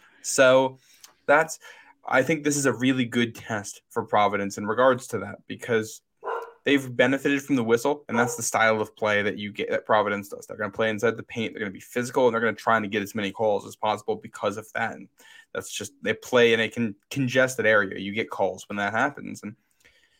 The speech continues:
you gotta be able to be competitive in games when that doesn't go your way. You gotta be able to keep a cool head when it's not going your way. And I thought Bryce Hopkins had an up and down night in that regard, but Cooley was proud of him.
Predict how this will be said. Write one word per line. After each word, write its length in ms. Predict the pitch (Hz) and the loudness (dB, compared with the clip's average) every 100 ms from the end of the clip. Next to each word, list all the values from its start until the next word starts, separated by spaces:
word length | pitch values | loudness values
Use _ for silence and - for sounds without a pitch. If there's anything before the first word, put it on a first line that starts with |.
| _ - | _ -2
you 80 | 117 | 2
gotta 140 | 139 | 4
be 80 | 156 | 4
able 240 | 160 165 | 6 6
to 80 | 151 | 4
be 180 | 135 160 | -2 -4
competitive 720 | 147 120 - 127 110 - - - | -4 -6 -4 -4 -4 -8 -16 -8
in 140 | 113 | -4
games 460 | 110 110 90 - - - | -2 -2 -4 -14 -18 -6
when 200 | 110 107 | -2 0
that 220 | 113 104 | -2 2
doesn't 280 | 104 104 107 | 0 0 -2
go 100 | 101 | -2
your 180 | 95 | -2
way. 160 | 95 - - _ _ _ | -6 -12 -18 _ _ _
You 80 | 117 | 2
gotta 140 | 117 | 4
be 60 | 127 | 6
able 160 | 113 101 | 4 2
to 40 | |
keep 220 | - 123 | -2 -2
a 60 | 117 | -2
cool 380 | - 135 127 117 | -4 0 0 0
head 340 | - 113 - _ _ - | -2 -4 -4 _ _ -14
when 120 | 107 | -12
it's 180 | 101 - | -8 -4
not 220 | 104 95 | -4 -2
going 220 | 101 98 | -2 -2
your 120 | 95 | -4
way. 200 | 98 98 | -4 -2
And 100 | 104 | -2
I 60 | 104 | -2
thought 280 | 117 110 - - - - _ | 2 2 0 -10 -20 -20 _
Bryce 200 | 151 165 | 4 6
Hopkins 360 | 165 160 165 156 | 6 2 2 0
had 140 | 127 | 0
an 80 | 110 - | -2 -4
up 140 | 117 | -4
and 140 | 104 | -4
down 260 | 98 104 123 | -2 0 0
night 240 | 127 151 | 0 -2
in 120 | - 147 | -2 -2
that 180 | 143 | 0
regard, 440 | 147 143 147 160 156 | 0 2 4 4 0
but 160 | 98 | -10
Cooley 320 | - 135 123 120 | -2 2 2 0
was 140 | 104 | -4
proud 360 | - 113 110 117 | -4 0 2 2
of 100 | - | 0
him. 300 | 113 110 | -4 -4